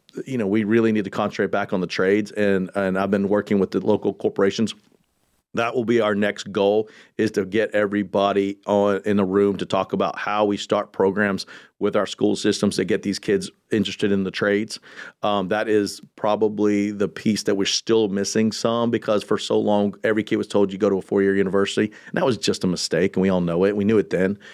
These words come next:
Um, now we realize that, uh, if you wanna go on and, and be a welder, or you wanna be a H V A C, I'm gonna give a shout out to Ryan Harkey,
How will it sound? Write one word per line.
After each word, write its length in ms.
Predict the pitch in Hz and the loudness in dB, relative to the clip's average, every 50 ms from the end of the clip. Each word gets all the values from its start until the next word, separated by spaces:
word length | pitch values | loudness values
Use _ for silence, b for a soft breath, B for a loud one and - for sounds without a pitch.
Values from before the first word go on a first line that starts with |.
| B B B B _ | B B B B _
Um, 300 | - 113 110 104 101 101 | -2 0 0 0 0 0
now 180 | 107 113 117 120 | 0 0 2 2
we 100 | 120 113 | 2 2
realize 580 | 110 110 110 107 107 110 107 104 101 101 98 - | 4 4 4 4 4 4 4 4 2 0 0 0
that, 300 | - 104 101 95 - _ - - | 2 2 2 0 -2 _ -2 0
uh, 280 | 101 98 95 92 82 B B B B B B B | 2 2 2 0 -2 B B B B B B B
if 180 | - 107 - - | -6 -6 -2 0
you 120 | 117 120 | 2 2
wanna 160 | 113 117 113 110 | 2 2 0 0
go 260 | 107 107 107 104 104 | 0 2 2 2 4
on 260 | 104 104 104 104 104 | 2 2 2 2 0
and, 240 | 95 95 92 90 - - | -2 -2 -4 -6 -6 -6
and 160 | 98 92 90 | -4 -4 -2
be 120 | 87 101 95 | 0 2 2
a 80 | 90 | 2
welder, 540 | 87 87 95 98 101 101 92 101 98 95 95 | 2 0 2 2 2 2 2 2 0 2 2
or 80 | 92 90 | 0 0
you 160 | 90 95 101 | 0 0 0
wanna 220 | 98 95 92 92 | 0 0 -2 -4
be 320 | 82 80 95 95 92 92 90 | -4 -2 -2 0 0 0 0
a 500 | 82 78 76 78 73 65 - - - - - - - - - | 0 0 0 -2 -2 -4 -6 -10 -14 -16 -12 -10 -10 -6 -2
H 240 | - 110 104 - - | 0 0 0 -2 -2
V 160 | - 107 101 | -2 0 2
A 100 | 98 95 | 2 0
C, 340 | 95 - - 101 98 95 90 B B B B B B | 0 0 0 2 2 2 0 B B B B B B
I'm 80 | - 113 | -2 0
gonna 80 | 117 | 0
give 80 | 110 107 | 0 0
a 40 | 98 | 0
shout 260 | - - 101 101 101 | 0 -2 0 0 0
out 120 | 98 92 | -2 -2
to 80 | - 98 | -4 -4
Ryan 280 | 95 104 113 110 107 | -2 -2 0 0 0
Harkey, 360 | 101 107 107 104 - - 107 | 0 0 -2 -2 -2 -4 -6